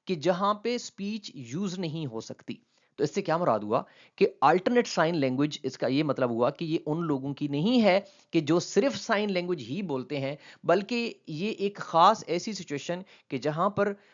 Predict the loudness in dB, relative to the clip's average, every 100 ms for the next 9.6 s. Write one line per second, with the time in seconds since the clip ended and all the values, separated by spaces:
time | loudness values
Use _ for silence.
0 | _ 6 6 6 2 -2 0 -6 -4 -4
1 | -4 -6 -6 -8 -10 _ _ -6 0 2
2 | 2 0 0 -2 -4 -6 -4 -4 -4 -4
3 | -4 -6 -6 -10 -8 -6 -6 -6 -6 -4
4 | -6 -6 _ -8 0 0 2 -2 -2 -4
5 | 0 0 2 -2 -4 -2 -2 0 -2 0
6 | -2 -4 -10 0 0 2 -2 -2 _ -2
7 | 2 2 0 -4 -6 -4 -8 -10 -12 -10
8 | -10 -8 -10 -10 -12 -12 -12 -12 -10 -12
9 | -12 -16 -12 -4 -2 -2